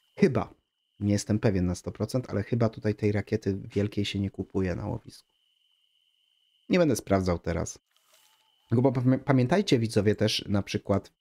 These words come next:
mm, na przykładzie zanęty, nie? Że, mm, tych dodatkowych różnych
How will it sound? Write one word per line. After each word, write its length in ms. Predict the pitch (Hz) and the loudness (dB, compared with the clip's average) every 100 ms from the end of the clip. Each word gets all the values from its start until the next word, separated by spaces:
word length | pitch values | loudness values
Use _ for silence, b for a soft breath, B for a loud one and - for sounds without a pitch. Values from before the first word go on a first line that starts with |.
| - | -8
mm, 260 | 95 95 | -2 0
na 80 | 98 | 0
przykładzie 380 | 98 - 101 98 | -2 -4 0 2
zanęty, 520 | 107 156 131 101 - | 2 2 2 0 -4
nie? 200 | - 117 | -4 -2
Że, 200 | 117 107 113 B _ _ _ _ _ 92 | 2 0 -2 B _ _ _ _ _ -2
mm, 720 | 101 98 101 104 101 101 98 - _ _ - | 2 2 2 2 2 2 0 -4 _ _ -2
tych 160 | 120 | 2
dodatkowych 680 | 113 107 - - 104 98 98 | 4 2 2 0 2 2 0
różnych 500 | 104 98 98 98 - | -2 0 0 0 -2